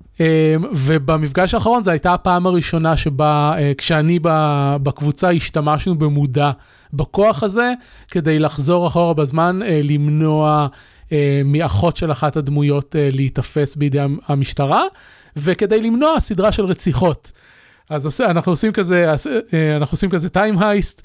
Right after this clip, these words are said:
למדנו מראש את כל הדברים שאנחנו צריכים לדעת, חזרנו אחורה בזמן, ועכשיו,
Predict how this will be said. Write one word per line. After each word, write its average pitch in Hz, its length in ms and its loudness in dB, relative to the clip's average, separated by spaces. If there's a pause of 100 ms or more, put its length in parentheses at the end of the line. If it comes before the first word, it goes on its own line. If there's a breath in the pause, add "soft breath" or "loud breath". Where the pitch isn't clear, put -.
(300 loud breath)
למדנו 180 520 2
מראש 175 420 2
את - 80 -6
כל 175 120 0
הדברים 160 220 0
שאנחנו 151 260 -2
צריכים 156 280 -2
לדעת, 147 400 0 (280 soft breath)
חזרנו 196 480 2
אחורה 180 240 2
בזמן, 160 440 0 (480 loud breath)
ועכשיו, 180 340 0